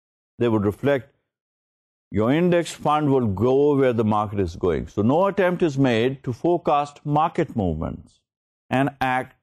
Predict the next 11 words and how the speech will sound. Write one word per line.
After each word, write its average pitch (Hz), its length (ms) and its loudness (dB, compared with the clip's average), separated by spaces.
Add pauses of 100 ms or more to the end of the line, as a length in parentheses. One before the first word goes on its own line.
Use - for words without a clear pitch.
accordingly. 160 600 -2 (720)
And 117 120 2
then 151 180 4
no 220 320 2
attempt 214 340 0 (160)
to 190 160 -2
select 185 380 0 (160)
under 170 380 2
or 160 240 4
overvalued 107 680 0
securities। - 760 -8